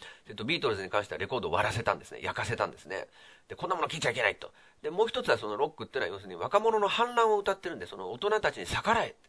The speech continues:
体制を信用するなって。で、世の中の規制の価値にもう疑問を投げかけろってことを歌ってるんで、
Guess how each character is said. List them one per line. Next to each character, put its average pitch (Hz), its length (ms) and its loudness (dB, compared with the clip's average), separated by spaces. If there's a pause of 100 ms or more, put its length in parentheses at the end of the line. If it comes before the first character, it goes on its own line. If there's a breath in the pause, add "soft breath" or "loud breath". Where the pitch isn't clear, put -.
(420)
体 196 180 0
制 196 160 2
を 185 80 2
信 202 180 -2
用 208 100 8
す 185 100 0
る 190 60 -2
な 127 80 -4
っ - 40 -10 (300)
て。 - 140 -16 (600 loud breath)
で、 101 220 -4
世 113 160 -2
の 190 80 6
中 143 180 8
の 101 100 0
規 - 180 -8
制 165 120 -2
の 170 100 -2
価 170 120 2
値 110 140 -14
に 71 120 -14 (520 loud breath)
も 101 160 -10
う - 20 -12
疑 110 120 -6
問 202 120 6
を 208 40 8
投 196 100 12
げ 202 100 4
か 214 80 6
け 208 80 6
ろ 143 80 8
っ 113 100 0
て 107 80 -10
こ 110 100 -8
と 98 100 -6
を - 20 -8
歌 131 160 2
っ 135 80 -10
て 143 100 -2
る 95 100 0
ん 82 100 -8
で、 107 240 2